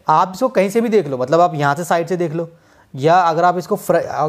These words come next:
इधर की, इधर से ना देख के अगर आप इसको यहाँ से भी देखोगे ना साइड से for example, तो आपको एक डब्बा, एक आपको क्या दिखेगा, आपको भी यहाँ से भी दो, दो ही दिखेंगे, आपको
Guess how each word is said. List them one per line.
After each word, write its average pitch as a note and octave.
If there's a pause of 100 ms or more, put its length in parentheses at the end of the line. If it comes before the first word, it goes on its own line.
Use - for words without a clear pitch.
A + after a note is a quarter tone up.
इधर E3+
की, F#3
इधर D#3
से E3+
ना F3
देख E3
के F3+
अगर F3
आप F3+
इसको F3+
यहाँ D3+
से F#3+
भी F#3+
देखोगे D#3
ना C4
साइड F#3
से F#3+
for D#3+
example, C3+ (420)
तो D3+
आपको D3
एक F#3
डब्बा, E3+
एक E3
आपको E3
क्या F3+
दिखेगा, C#3
आपको B2
भी F#3+
यहाँ D3
से F3+
भी F3+
दो, E3
दो D3
ही F3
दिखेंगे, A#2 (1200)
आपको F3